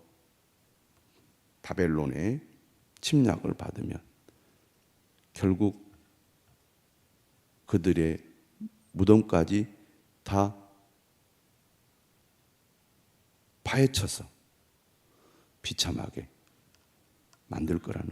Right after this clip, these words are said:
겁니다. 고대 사회에서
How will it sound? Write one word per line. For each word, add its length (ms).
겁니다. 440
고대 300
사회에서 800